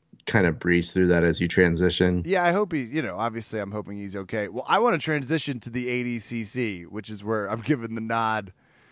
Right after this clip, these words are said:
Speaker 2: and the control. I did, I was waiting to see if you were like, "I have found the Nico Price clip. I am watching. I am disgusted." But it
Speaker 1: Well,
Speaker 2: is
Speaker 1: the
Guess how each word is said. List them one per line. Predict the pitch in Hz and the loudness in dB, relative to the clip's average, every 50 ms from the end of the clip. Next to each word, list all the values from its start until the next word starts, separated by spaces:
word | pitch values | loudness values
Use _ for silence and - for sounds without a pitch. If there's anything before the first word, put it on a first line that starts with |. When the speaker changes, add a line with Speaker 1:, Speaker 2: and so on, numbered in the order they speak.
| _ _ _ - | _ _ _ -6
Speaker 2:
and | 123 127 127 | -4 -2 -2
the | 123 | -2
control. | 107 - 113 98 - 135 131 120 113 | -4 -6 -8 -8 -4 0 0 2 2
I | 110 | 0
did, | 120 117 135 117 104 | 0 0 -2 -2 -2
I | 107 117 | -2 -2
was | 117 123 123 117 104 | 0 -2 -2 -2 -2
waiting | 113 120 117 113 110 101 | -4 -4 -4 -4 -6 -8
to | 107 101 | -8 -8
see | - - 110 113 | -6 -4 -4 -4
if | 101 98 | -4 -4
you | 101 98 | -4 -4
were | 95 | -4
like, | 90 87 85 76 | -4 -6 -6 -6
"I | 85 92 | -6 -6
have | 92 92 90 | -6 -6 -6
found | - 113 107 101 98 98 | -4 -2 -2 -2 -4 -6
the | 98 98 | -8 -8
Nico | 90 98 95 | -6 -6 -6
Price | - 95 92 92 87 | -4 -4 -4 -6 -6
clip. | - - 95 90 90 85 - - _ _ - | -8 -8 -6 -6 -6 -8 -10 -16 _ _ -10
I | 90 90 87 | -8 -8 -8
am | 85 90 | -8 -8
watching. | 90 82 82 80 - 82 82 78 78 | -8 -8 -8 -10 -10 -12 -12 -12 -12
I | 80 80 82 | -12 -14 -14
am | 87 87 | -14 -14
disgusted." | 92 87 - - 87 80 - - - 80 82 82 - - | -14 -12 -12 -12 -12 -14 -14 -14 -16 -16 -16 -18 -16 -14
But | 101 95 92 - | -14 -14 -4 2
it | 120 127 | 6 8
Speaker 1:
Well, | 139 139 135 131 | 10 10 8 8
Speaker 2:
is | 117 120 131 120 | 6 2 2 4
Speaker 1:
the | 135 151 - | 4 4 4